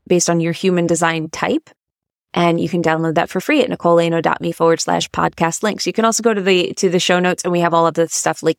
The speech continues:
linked up there for you individually. But I hope that you enjoyed this episode. Please share it with a friend. Let people know that you love it. Let me know. Subscribe to the show so that you don't miss any episodes. And remember, in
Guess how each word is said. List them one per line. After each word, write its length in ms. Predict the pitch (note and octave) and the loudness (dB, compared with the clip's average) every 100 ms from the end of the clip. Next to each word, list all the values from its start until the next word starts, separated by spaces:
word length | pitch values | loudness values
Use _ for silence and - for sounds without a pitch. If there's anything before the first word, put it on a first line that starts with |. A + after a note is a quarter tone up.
| - | -2
linked 260 | F3 E3 | -2 0
up 120 | E3 - | -2 0
there 160 | D#3+ | -4
for 160 | D3+ E3 | -2 -2
you 180 | D#3 D#3 | 0 -2
individually. 760 | E3 D#3+ D#3+ D3 - C#3 - _ _ _ | -2 -2 -4 -4 -4 -6 -6 _ _ _
But 80 | G#3 | 0
I 60 | |
hope 180 | G3+ G#3+ | 0 0
that 180 | B3 A3+ | -2 0
you 60 | A3 | 0
enjoyed 340 | G3 F#3 F3+ | 0 0 0
this 160 | F#3 - | -4 -4
episode. 500 | F3+ F3+ - E3+ E3+ - _ | -6 -4 0 2 0 -6 _
Please 380 | A3 G#3+ G3 - _ | -2 0 -2 -4 _
share 240 | - G#3 | 0 2
it 80 | A3 | 2
with 140 | A3 | 0
a 40 | A3 | -2
friend. 400 | - G3+ G3 F#3+ _ _ | 0 0 0 -4 _ _
Let 180 | G3 - | -2 -2
people 260 | A3+ G#3+ | -2 0
know 160 | G#3 G3+ | 2 2
that 160 | G3 G3 | 0 -2
you 140 | G3+ | 0
love 180 | F#3+ F#3 | 2 2
it. 200 | F#3+ F#3+ _ _ _ - | 0 0 _ _ _ -2
Let 220 | G3+ - | 0 0
me 200 | A3+ A#3 | 0 2
know. 460 | G3+ F#3+ F3 F#3 G3 | 4 4 4 2 -2
Subscribe 640 | - F#3+ - G#3 G3+ A3+ | -6 -4 -4 0 0 0
to 100 | G#3+ | -2
the 120 | G#3 G3 | 0 0
show 280 | - F#3 | 2 0
so 160 | F#3+ G3 | 0 -2
that 120 | F3 | -2
you 140 | F#3+ G3 | 0 0
don't 180 | F#3+ | 0
miss 160 | F#3+ F3+ | -2 -2
any 200 | F3+ F3 | -2 -2
episodes. 560 | E3+ F3+ - F3 F#3 - | -4 -6 -2 -2 -2 -4
And 240 | F3+ E3+ F3 | -4 -4 0
remember, 560 | F#3+ F#3+ A3+ G3+ - - _ _ _ _ _ _ _ | 0 2 2 0 -4 -8 _ _ _ _ _ _ _
in 120 | - | -4